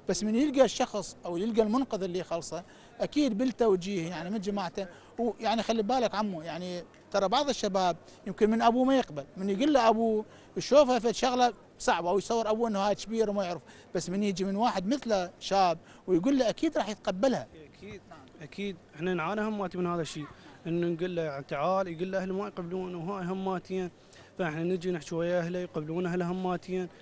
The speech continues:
Speaker 2: فيظلون يأمنون ويانا، وهاي يعني هواي كثير ناس هيك، ويعني هواي يعني ولد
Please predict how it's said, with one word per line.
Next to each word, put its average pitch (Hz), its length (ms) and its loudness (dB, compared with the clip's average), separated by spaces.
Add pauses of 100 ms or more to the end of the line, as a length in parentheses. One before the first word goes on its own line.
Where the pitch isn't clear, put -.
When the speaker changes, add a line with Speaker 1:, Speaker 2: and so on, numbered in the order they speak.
(240)
Speaker 2:
فيظلون 170 460 0
يأمنون 185 480 -2
ويانا، 185 480 -2
وهاي 185 400 -6
يعني 165 300 -8
هواي 190 280 0
كثير 190 280 -4
ناس 165 260 -2
هيك، - 300 -14 (680)
ويعني 156 540 -4
هواي 208 240 0
يعني 170 240 -4
ولد 156 340 -8